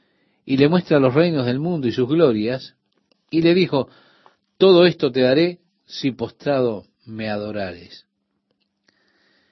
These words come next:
Jesús no, no cuestionó el reclamo de Satanás de ser el poseedor del mundo. De hecho, Jesús le llamó el príncipe de este mundo, el gobernante de las tinieblas. Sí, él gobierna la tierra. La tierra fue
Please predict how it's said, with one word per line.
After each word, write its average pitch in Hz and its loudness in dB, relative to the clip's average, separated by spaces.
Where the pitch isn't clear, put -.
Jesús 214 0
no, 147 -2
no 156 -8
cuestionó 190 0
el 113 0
reclamo 120 -2
de 107 -6
Satanás 120 -4
de 120 -4
ser 131 -2
el 113 -6
poseedor 110 -6
del 104 -6
mundo. 90 -16
De 147 6
hecho, 143 2
Jesús 131 -2
le 123 0
llamó 131 2
el 120 0
príncipe 131 0
de 113 -2
este 160 -4
mundo, 170 -2
el 160 2
gobernante 120 -2
de 123 0
las 127 -2
tinieblas. 156 -6
Sí, 151 -2
él 180 4
gobierna 160 4
la 107 -2
tierra. 120 0
La 101 -20
tierra 135 0
fue 123 0